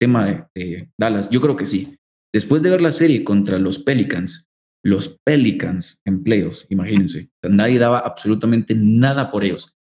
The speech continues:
Terminaron casi ocho o nueve juegos abajo de quinientos, o sea, mediocridad al cien por ciento en playoffs. Yo creo que ustedes dos,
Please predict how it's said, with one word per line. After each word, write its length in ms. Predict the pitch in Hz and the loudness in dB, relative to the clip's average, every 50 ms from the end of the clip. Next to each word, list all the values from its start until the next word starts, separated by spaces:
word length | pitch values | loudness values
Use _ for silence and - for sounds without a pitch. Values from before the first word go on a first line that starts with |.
| _ _ - | _ _ 0
Terminaron 300 | 101 104 110 120 127 123 | 0 2 4 2 2 2
casi 320 | 135 127 127 127 127 120 - | 0 0 2 2 0 2 4
ocho 280 | 107 123 135 135 - | 2 2 2 2 2
o 40 | 117 | 2
nueve 200 | 110 120 120 117 | 4 4 2 2
juegos 340 | 117 - 123 120 117 113 110 | 0 2 2 2 2 0 0
abajo 260 | 104 98 101 107 110 | -2 -2 0 0 -2
de 40 | 104 | -2
quinientos, 400 | 101 101 101 98 101 95 87 85 | 0 0 0 0 0 -2 -6 -10
o 40 | - | -10
sea, 280 | - 107 95 90 - _ _ _ _ _ _ _ - | -8 -8 -8 -8 -10 _ _ _ _ _ _ _ 0
mediocridad 520 | 107 107 107 101 101 - 98 101 110 117 | 2 2 2 2 0 0 2 2 2 2
al 80 | 120 120 | 0 0
cien 220 | - 123 120 107 | 0 0 0 2
por 120 | - 110 | 0 -2
ciento 260 | - - 120 117 - 98 | 0 0 0 2 2 0
en 100 | 98 92 | 0 2
playoffs. 420 | - 95 90 85 87 - - _ _ _ _ _ _ _ _ _ _ _ _ _ _ _ | 0 0 0 -2 -4 -8 -12 _ _ _ _ _ _ _ _ _ _ _ _ _ _ _
Yo 80 | 127 123 | 0 2
creo 120 | 135 135 | 2 2
que 80 | 110 113 | 2 2
ustedes 400 | 107 101 - - 120 120 117 107 | 0 0 0 0 2 2 2 2
dos, 440 | 110 123 135 139 135 - - - | 2 2 2 2 0 -4 -10 -14